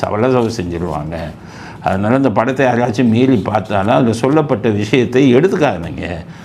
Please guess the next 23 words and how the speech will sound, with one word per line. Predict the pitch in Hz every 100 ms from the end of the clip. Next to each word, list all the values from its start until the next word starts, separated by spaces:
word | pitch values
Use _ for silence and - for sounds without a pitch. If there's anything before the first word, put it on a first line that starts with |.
| -
உங்க | 160 165 160
சொந்த | 165 165 190
விஷயம், | 185 139 131 127
உங்க | 143
சொந்த | 139 156 185 180
முடிவை | 123 123 117 123
எடுங்கள். | 92 92 87 90 - - - -
உங்களுக்கு | 117 143 143 117
எது | 135 165
நல்லதோ, | 117 107 104 90 90 - - -
எந்த | 95 120 160 180
மொழி | 139 151 160
நல்லதோ | 117 95 90 98
அதை | - 101 101
கத்துக்கங்க. | - - 69 82 85 85 80 - - -
இந்த | 101
திராவிட | 98 131 151 156 135
கூட்டம் | 123 107 123 110
அந்த | 104 101
ஒரு | 107
ஜனத்தோட | 101 104 117 139 135 123 107
ஒரு, | 104 104
ஒரு, | 104 101